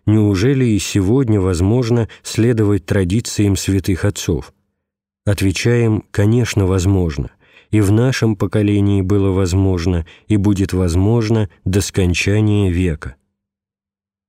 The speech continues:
Множество свидетельств о святой жизни праведников двадцатого столетия не оставляют сомнений в том, что и в наше растленное и бездуховное время,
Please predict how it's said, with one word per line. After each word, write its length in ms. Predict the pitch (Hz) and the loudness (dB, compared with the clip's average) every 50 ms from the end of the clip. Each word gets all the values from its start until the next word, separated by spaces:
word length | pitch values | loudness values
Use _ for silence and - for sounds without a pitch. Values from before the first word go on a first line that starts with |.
| _ _ _ - | _ _ _ -2
Множество 800 | 101 101 107 117 131 147 135 120 127 113 - - 120 117 123 117 | 2 2 4 4 4 2 2 2 0 -2 -2 -2 0 0 0 0
свидетельств 1000 | - - - 113 110 107 107 135 135 - - 107 92 - - - - - - - - | 0 0 0 0 0 2 0 0 0 0 -2 -2 -2 -4 -8 -12 -14 -16 -16 -12 -6
о 100 | - 104 | -4 -4
святой 480 | 95 - - 101 104 - - 107 101 95 | -2 0 0 0 0 0 2 2 2 2
жизни 520 | 82 92 101 98 87 82 95 95 90 87 | 2 2 2 2 2 2 0 0 0 -2
праведников 760 | 85 - - 107 101 98 92 92 85 92 90 - - 90 87 | -2 -2 0 0 0 0 0 0 0 -2 -2 -2 -2 -2 -2
двадцатого 640 | 87 90 95 90 - - 98 90 82 - 85 82 82 | 0 0 -2 -2 -2 -2 -4 -2 -2 -2 -2 -2 -2
столетия 720 | - - - 90 90 104 120 123 - - 123 113 107 101 - - - - - _ _ - | -4 -2 -2 0 0 0 0 -2 -2 -2 0 0 0 -2 -4 -10 -20 -20 -20 _ _ 0
не 140 | 104 117 123 | 2 2 2
оставляют 640 | 123 113 - - 127 123 117 123 131 120 104 90 - | 2 0 0 0 0 2 2 2 2 2 0 0 -2
сомнений 560 | - - 92 92 95 95 98 92 90 90 85 | -2 -2 0 2 2 2 2 2 2 0 -2
в 100 | - - | -4 -4
том, 300 | - 123 123 123 110 - - - - - - _ _ _ | -2 0 0 2 0 -2 -4 -10 -20 -20 -20 _ _ _
что 280 | - - - - 113 113 | -12 -6 -2 0 2 2
и 40 | 110 | 2
в 80 | 104 | 2
наше 480 | 120 131 135 135 117 - - - 107 - - - - - | 2 2 2 2 0 -2 -2 -4 -4 -4 -6 -14 -10 -4
растленное 920 | 98 101 107 104 - - - 104 101 104 117 117 110 104 104 104 101 98 98 | -2 0 0 0 -2 -4 -4 0 0 2 2 2 2 2 2 2 2 2 0
и 40 | |
бездуховное 920 | 92 90 101 92 87 90 98 92 - - 98 95 90 85 90 90 90 90 90 | 0 0 0 0 0 0 -2 -2 0 0 0 0 0 0 0 0 0 0 0
время, 560 | 85 90 98 113 120 110 92 78 65 64 - | 0 0 0 0 0 0 0 -2 -4 -8 -14